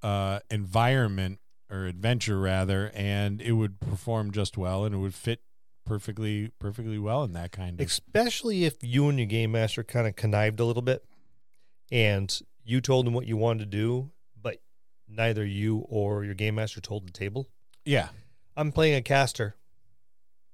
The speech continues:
Speaker 2: That's all they get out of me.
Speaker 1: And, and connive with your game master. I mean,
Speaker 2: Yeah.
Speaker 1: y-, y-, have, y-, have text message conversations, have phone conversations. A-,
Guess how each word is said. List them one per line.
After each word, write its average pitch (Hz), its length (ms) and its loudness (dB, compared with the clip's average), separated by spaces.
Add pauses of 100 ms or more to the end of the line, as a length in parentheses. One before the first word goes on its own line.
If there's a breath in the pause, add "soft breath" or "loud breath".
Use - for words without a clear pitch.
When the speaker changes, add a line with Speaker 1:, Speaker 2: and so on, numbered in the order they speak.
(140)
Speaker 2:
That's 107 160 -6
all 113 100 4
they 117 120 4
get 120 160 4
out 117 100 4
of 104 80 0
me. 113 300 0
Speaker 1:
And, 160 360 4
and 151 240 4
connive 156 540 4
with 113 180 2
your 101 120 2
game 95 360 0
master. 92 540 0
I 101 120 0
mean, 110 80 2
Speaker 2:
Yeah. 143 420 0
Speaker 1:
y-, 120 340 -10 (640)
y-, 104 60 -8
have, 139 400 2 (200)
y-, 156 240 -4
have 123 400 2
text - 280 0
message 95 400 -2
conversations, 90 1000 -4
have 101 220 -4
phone 120 340 2
conversations. 90 1080 -6 (840)
A-, 98 240 -6